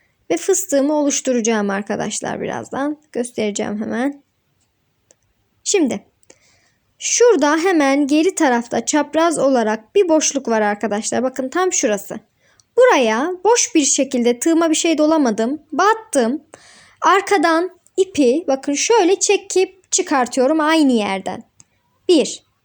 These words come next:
Birinci ilmeğimi attım. Bu şekilde üç kez yapacağım. Şimdi şimdi ipime,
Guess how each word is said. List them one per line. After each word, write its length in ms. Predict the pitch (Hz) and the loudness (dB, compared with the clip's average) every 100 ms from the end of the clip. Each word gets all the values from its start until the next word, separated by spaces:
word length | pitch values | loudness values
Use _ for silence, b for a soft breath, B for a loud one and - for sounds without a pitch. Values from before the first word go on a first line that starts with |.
| 285 | 0
Birinci 440 | 339 349 330 370 | 2 4 2 2
ilmeğimi 580 | 330 - 269 247 247 311 | 0 -2 0 0 0 0
attım. 480 | 247 - 220 226 285 | 0 -4 -6 -4 0
Bu 100 | 427 | 2
şekilde 360 | 403 349 311 | 2 2 0
üç 240 | - - - | 2 0 0
kez 220 | 285 220 | 0 0
yapacağım. 580 | 226 220 208 214 262 - B B B | -2 -4 -4 -2 -4 -6 B B B
Şimdi 540 | - - 587 554 339 330 466 _ - _ _ | -4 0 2 2 2 2 -2 _ -20 _ _
şimdi 400 | - - 508 440 | -4 0 2 4
ipime, 560 | 440 381 - 392 392 | 2 0 2 2 4